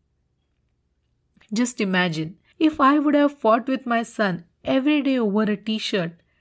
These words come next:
it would have made both of us really unhappy. Just take a deep breath and try to remove yourself from the situation for a while.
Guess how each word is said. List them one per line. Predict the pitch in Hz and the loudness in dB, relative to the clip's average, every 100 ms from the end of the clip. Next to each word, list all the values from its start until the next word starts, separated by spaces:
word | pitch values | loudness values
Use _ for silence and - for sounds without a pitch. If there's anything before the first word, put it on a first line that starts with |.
| _ _ _ | _ _ _
it | 247 - | -8 -2
would | 240 247 | 0 0
have | 254 | 0
made | 202 208 214 190 | 0 0 -2 -4
both | 151 220 247 | -4 -4 -4
of | 254 247 | -4 0
us | 190 185 - - | 0 -2 -12 -8
really | 233 269 285 | -2 0 0
unhappy. | 233 170 160 190 175 196 - _ _ _ _ _ _ _ _ _ - | -2 -4 -6 -10 -12 -16 -20 _ _ _ _ _ _ _ _ _ -10
Just | 196 185 - | -6 -6 -6
take | 165 170 | -10 -8
a | 170 | -12
deep | 170 190 185 170 | -6 -4 -4 -6
breath | 180 160 165 _ _ _ _ _ _ - | -6 -6 -8 _ _ _ _ _ _ -12
and | 233 233 - | -12 -10 -6
try | 214 214 247 | -2 -2 -4
to | 254 220 | -4 -4
remove | 190 185 214 220 | -4 -6 -6 -4
yourself | 175 175 175 175 170 | -6 -6 -6 -6 -6
from | - 208 196 | -6 -4 -2
the | 208 | -4
situation | 202 170 - 180 175 - 202 | -6 -12 -8 -6 -6 -8 -14
for | - - 302 339 | -16 -6 -4 0
a | 285 | -2
while. | 180 170 139 | -2 -4 -6